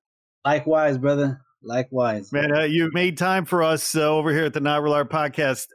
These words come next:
Speaker 2: How many podcast interviews have you done?
Speaker 1: <sighs> Man, I don't remember. Maybe, like, two, maybe. I, actually, there's not really that many interviews on me. Like, I don't really have a lot of interviews out there. But I would probably say maybe, like, two, like, one or two.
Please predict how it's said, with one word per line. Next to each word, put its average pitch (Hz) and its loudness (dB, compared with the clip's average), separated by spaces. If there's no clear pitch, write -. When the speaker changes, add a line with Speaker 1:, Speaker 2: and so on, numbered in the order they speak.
Speaker 2:
How 202 0
many 262 2
podcast 185 -2
interviews 156 0
have 139 -2
you 131 -2
done? 107 -2
Speaker 1:
<sighs> - -4
Man, 113 -2
I 120 0
don't 131 0
remember. 120 2
Maybe, 226 4
like, 220 0
two, 190 2
maybe. 220 2
I, 147 2
actually, 220 0
there's 160 4
not 190 2
really 190 4
that 170 2
many 170 4
interviews 151 2
on 151 2
me. 110 0
Like, 104 -4
I 131 2
don't 147 2
really 147 4
have 135 2
a 131 2
lot 123 4
of 113 0
interviews 117 -2
out 131 0
there. 101 -8
But 135 2
I 143 2
would 185 0
probably 180 2
say 160 0
maybe, 160 4
like, 123 2
two, 147 4
like, 117 0
one 151 2
or 131 0
two. 127 0